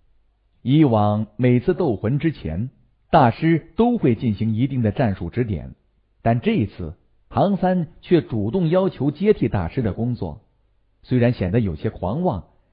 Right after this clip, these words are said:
但却看到大师、弗兰德、赵无极三人暗暗点头。一个团队需要战术，需要团结，需要配合，但也不能缺少另一样东西，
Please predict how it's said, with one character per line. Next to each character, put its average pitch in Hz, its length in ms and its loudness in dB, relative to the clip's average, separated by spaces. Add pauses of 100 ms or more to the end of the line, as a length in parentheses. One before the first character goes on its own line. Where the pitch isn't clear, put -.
(200)
但 139 160 2
却 131 120 -2
看 139 180 -2
到 120 140 0
大 113 260 0
师、 165 440 -6 (140)
弗 170 140 0
兰 208 220 4
德、 120 340 -2 (180)
赵 127 220 0
无 107 180 -2
极 123 160 -4
三 131 260 -4
人 92 240 -6 (260)
暗 101 340 -4
暗 95 240 -4
点 76 220 -12
头。 82 340 -10 (960)
一 196 160 0
个 202 120 4
团 160 300 -2
队 165 320 -2
需 - 160 -12
要 95 140 -2
战 98 260 -4
术， 76 240 -14 (360)
需 - 160 -4
要 110 100 0
团 131 280 -2
结， 95 260 -6 (320)
需 - 240 -10
要 80 120 -6
配 104 260 -6
合， 73 340 -12 (640)
但 170 180 6
也 147 80 4
不 208 160 0
能 165 140 -2
缺 180 180 -4
少 120 160 -2
另 185 200 -2
一 127 100 0
样 92 180 -2
东 95 220 -6
西， 73 180 -14